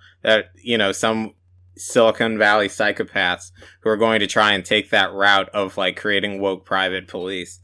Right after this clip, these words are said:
Uh, but, uh, <laughs> I, I think that, yeah, the, like, the question, I, it comes down to the qu-, like, what is the fundamental contradiction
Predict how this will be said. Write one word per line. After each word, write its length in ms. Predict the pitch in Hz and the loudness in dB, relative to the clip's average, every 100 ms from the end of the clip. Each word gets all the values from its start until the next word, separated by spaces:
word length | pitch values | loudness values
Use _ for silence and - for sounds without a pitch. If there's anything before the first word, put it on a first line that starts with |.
| _ - _ _ | _ -20 _ _
Uh, 440 | 104 92 87 85 98 | -4 -2 -6 -10 -10
but, 240 | - 110 104 | 0 2 2
uh, 320 | 101 92 87 107 165 - _ _ | 0 -2 -6 -6 -6 -6 _ _
<laughs> 480 | _ - - - _ | _ -20 -20 -20 _
I, 180 | 113 117 - | 2 2 2
I 160 | 117 | 2
think 380 | 113 131 131 110 | 4 4 4 2
that, 360 | 113 110 101 - _ _ _ _ - 143 | 4 6 6 2 _ _ _ _ -18 -2
yeah, 440 | 139 156 117 104 | 6 8 10 6
the, 440 | 104 117 123 117 - _ _ _ | 2 0 0 -2 -10 _ _ _
like, 300 | 123 120 - | 4 4 4
the 100 | 135 | -2
question, 500 | - 165 165 - - - | 4 6 6 4 -8 4
I, 240 | 139 143 - 113 - | 4 4 -4 -16 -10
it 80 | 135 | 2
comes 320 | 190 190 151 | 4 4 6
down 260 | 139 143 135 | 8 8 6
to 200 | 135 127 | 2 2
the 140 | 113 | 2
qu-, 240 | - - - | -2 -10 -14
like, 280 | - 107 104 | 0 0 0
what 280 | 117 117 135 | 2 4 6
is 160 | 127 117 | 4 0
the 100 | 110 | -2
fundamental 680 | 120 117 107 101 107 101 | 0 0 2 0 0 -4
contradiction 920 | - 101 98 - 98 101 - 117 113 | -4 -4 -4 -6 -6 -8 -6 -6 -8